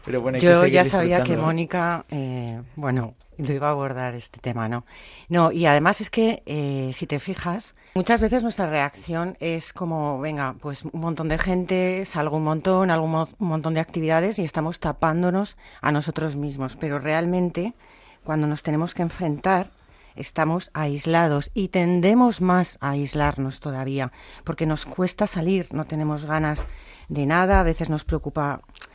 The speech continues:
Speaker 2: aburrir a nuestro entorno con nuestros problemas. ¿Qué nos falta para afrontar con madurez ese momento que nos lleva al aislami-, al aislamiento?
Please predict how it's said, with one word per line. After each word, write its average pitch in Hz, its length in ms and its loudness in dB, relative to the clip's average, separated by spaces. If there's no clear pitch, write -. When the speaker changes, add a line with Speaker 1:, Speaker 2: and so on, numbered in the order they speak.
Speaker 2:
aburrir 156 580 0
a 160 60 4
nuestro 156 320 0
entorno 151 420 2
con 147 160 0
nuestros 147 320 -6
problemas. 156 460 -2
¿Qué 226 140 6
nos 262 240 8
falta 233 320 4
para 185 140 6
afrontar 170 420 4
con 202 140 6
madurez 170 520 4
ese 196 300 2
momento 185 580 4
que 170 140 0
nos 151 220 2
lleva 170 240 6
al 151 80 2
aislami-, 135 500 -2
al 135 160 -2
aislamiento? 131 760 -4